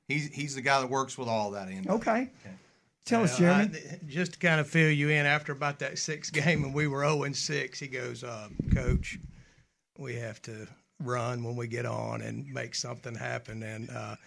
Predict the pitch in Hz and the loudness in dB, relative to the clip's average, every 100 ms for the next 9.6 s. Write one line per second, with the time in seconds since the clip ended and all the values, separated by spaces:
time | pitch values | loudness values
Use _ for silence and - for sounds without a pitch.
0 | - - - 139 147 151 156 165 156 165 | -20 -18 -2 -2 2 4 6 4 2 2
1 | 147 - 139 131 123 - _ _ 131 127 | 2 2 0 -2 -6 -18 _ _ 0 0
2 | - 135 185 202 196 220 233 226 214 170 | 2 4 8 8 8 8 10 8 4 2
3 | 139 147 143 135 127 123 139 147 151 147 | 2 2 2 0 -2 0 2 2 0 -2
4 | 139 139 135 - 123 113 101 - _ _ | 0 0 -2 -4 -6 -6 -8 -16 _ _
5 | _ _ _ - 127 123 123 135 139 147 | _ _ _ -6 -4 -4 -4 -4 -2 -2
6 | 131 135 127 123 123 131 135 123 - 139 | 0 2 2 2 -2 -4 -4 -4 -2 -4
7 | 139 131 135 135 120 127 127 120 120 - | -4 -4 -2 -2 -2 -4 -4 -4 -4 -4
8 | 127 120 120 123 120 120 113 113 113 113 | -4 -4 -4 -4 -4 -4 -6 -10 -10 -8
9 | 120 113 120 117 120 - | -6 -6 -6 -6 -8 -14